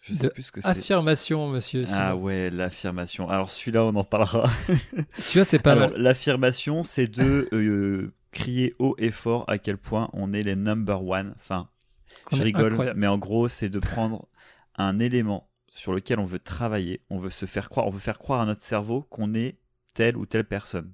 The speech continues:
Speaker 1: Donc par exemple, je veux m'améliorer à l'oral parce que j'ai du mal à discuter en public. Eh ben, je peux très bien me dire tous les jours, « Ok, franchement, j'adore parler en public, euh, ça se passe trop bien à chaque fois, je suis un putain d'orateur, et cetera. »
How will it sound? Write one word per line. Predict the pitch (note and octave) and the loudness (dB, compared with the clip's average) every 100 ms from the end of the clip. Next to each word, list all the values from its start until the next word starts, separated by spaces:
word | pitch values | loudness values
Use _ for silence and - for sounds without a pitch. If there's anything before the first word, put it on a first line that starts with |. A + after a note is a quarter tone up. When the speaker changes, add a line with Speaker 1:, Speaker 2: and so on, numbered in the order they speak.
| - | -10
Speaker 1:
Donc | F#2 F#2 | -10 -4
par | A#2+ | -2
exemple, | A#2+ A2+ A2+ A2 - - - - - | -2 -4 -8 -8 -18 -20 -20 -20 -16
je | F#2 | -4
veux | A2+ | 0
m'améliorer | B2 A#2+ A#2+ A#2 A2+ | 0 2 2 2 2
à | |
l'oral | G#2+ G#2+ A2+ A2+ | 2 2 -2 -4
parce | F#2+ - | -8 -8
que | |
j'ai | F2 F2+ | -12 -10
du | G#2 | -6
mal | A2+ A2 | -4 -4
à | |
discuter | F#2 G2+ - G2+ G#2+ | -6 -10 -12 -10 -8
en | F#2+ | -10
public. | - F#2 A2+ - - _ _ _ - - - - _ - | -10 -8 -8 -12 -20 _ _ _ -14 -12 -12 -18 _ -2
Eh | G#2+ | 0
ben, | A2 | 0
je | B2 | -2
peux | - G#2+ | -4 -8
très | - | -4
bien | A2+ A2+ | -4 -2
me | A2 | -2
dire | A2+ | -4
tous | - A#2+ | -6 -4
les | A2+ | -2
jours, « | G2 G2+ A#2 _ | -2 -4 -4 _
Ok, | - G#2 G2+ F#2+ | -8 -4 -4 -4
franchement, | - - G2+ G#2+ | -6 -6 -4 -2
j'adore | G#2 F2+ G2 G#2 | -2 0 -2 -2
parler | G#2+ G#2 | -4 -4
en | G2+ | -4
public, | G2+ G2 G2+ G2 - - | -6 -4 -4 -6 -14 -8
euh, | F#2 F2 | -8 -8
ça | - | -10
se | F#2+ | -12
passe | - - | -12 -4
trop | - A2+ | -2 0
bien | A2 G#2 | -2 -4
à | |
chaque | G#2+ G#2 | -6 -8
fois, | - G#2 G#2 G2+ | -4 0 0 -2
je | - | -6
suis | F#2 | -8
un | F2 | -8
putain | - A2 A#2 | -12 -8 -6
d'orateur, | G#2+ G2+ F#2+ - G2 G2+ - F#2 | -4 -4 -4 0 0 0 -6 -14
et | |
cetera. » | - G2 - F2 | -12 -12 -10 -12